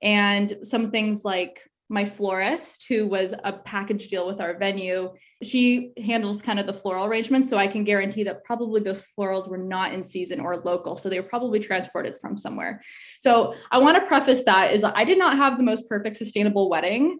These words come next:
but I think it's important to understand that. And I had that ego guilt, I think, before the wedding, like, and even after the wedding, like, "Oh man, I should have just done more research, or I should have just done this." But I think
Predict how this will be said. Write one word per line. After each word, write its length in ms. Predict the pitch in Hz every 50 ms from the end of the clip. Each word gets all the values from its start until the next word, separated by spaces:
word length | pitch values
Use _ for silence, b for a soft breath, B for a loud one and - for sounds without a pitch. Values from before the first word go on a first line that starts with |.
| - -
but 180 | 208 233 220
I 120 | - - 240
think 200 | 247 269 254 247
it's 140 | 269 262 233
important 400 | 214 208 208 226 208 - 220 208
to 100 | 220 196
understand 600 | 190 202 190 190 196 - - 180 170 175 185 175
that. 260 | 170 170 160 - - - _ _ _ _ _ -
And 120 | 226 214
I 80 | 214 214
had 360 | 208 202 240 277 277 240 220
that 200 | 214 202 - -
ego 300 | 208 214 208 185 175 175
guilt, 340 | - - 143 - - - _ -
I 80 | 202 202
think, 240 | 196 185 - - -
before 360 | - - - - 175 180 202
the 100 | 208 226
wedding, 680 | 226 220 214 214 214 208 208 214 214 208 202 - - -
like, 360 | 214 196 190 170 - - - _ -
and 200 | 214 226 240 233
even 220 | 233 240 208 202
after 340 | - - 156 196 - - 202
the 80 | 185 170
wedding, 160 | 147 143 107
like, 140 | 190 - - -
"Oh 140 | 214 214 220
man, 300 | 214 214 226 220 190 185
I 120 | 185 202
should 180 | 202 - 262 269
have 100 | 269 254
just 240 | 240 233 233 - -
done 160 | 214 202 208
more 220 | 202 196 202 196
research, 540 | 180 175 180 175 - 185 185 185 180 180 180
or 60 | 180
I 80 | 165 170
should 180 | - - 226
have 80 | 240 240
just 200 | 226 220 208 214
done 240 | - 196 190 185 185
this." 400 | 175 175 170 170 175 175 - B B B B B B B B B B _ -
But 140 | 202 180
I 140 | - - 208
think 440 | 214 240 233 220 220 208 208 - _